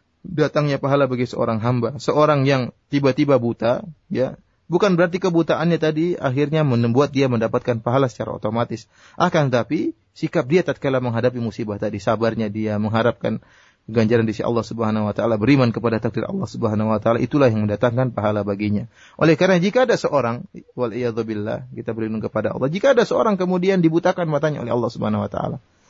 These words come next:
tatkala dia buta kemudian dia marah-marah, dia mencak-mencak, dia menunjukkan tidak sabarnya, ya, tidak sabar dengan kebutaan yang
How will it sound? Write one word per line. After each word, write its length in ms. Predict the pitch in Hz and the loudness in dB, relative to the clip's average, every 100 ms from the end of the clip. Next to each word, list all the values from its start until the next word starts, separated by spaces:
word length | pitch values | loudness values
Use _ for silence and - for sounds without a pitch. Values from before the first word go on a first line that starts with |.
| _ | _
tatkala 320 | 170 - 226 214 | -2 2 4 4
dia 160 | 220 | 4
buta 320 | 208 226 220 | 2 2 0
kemudian 320 | 196 190 196 190 | 0 2 2 4
dia 160 | 170 | 4
marah-marah, 560 | 165 147 139 147 151 139 | 2 2 2 2 0 0
dia 160 | 151 | 0
mencak-mencak, 720 | 170 160 175 - 165 160 165 - _ _ _ _ | 2 2 0 2 2 2 0 -4 _ _ _ _
dia 100 | - 151 | -2 2
menunjukkan 400 | 156 165 160 156 | 4 4 4 2
tidak 240 | 156 147 | 2 2
sabarnya, 560 | 151 151 170 165 156 123 - _ _ _ _ - | 2 4 4 2 0 -4 -12 _ _ _ _ -10
ya, 240 | 123 - - _ _ - | -10 -10 -18 _ _ -6
tidak 240 | 135 143 | -2 0
sabar 240 | 156 160 147 | 2 2 2
dengan 240 | 143 143 | 0 -2
kebutaan 400 | 135 139 139 156 | -2 -4 -2 -2
yang 140 | 151 | 0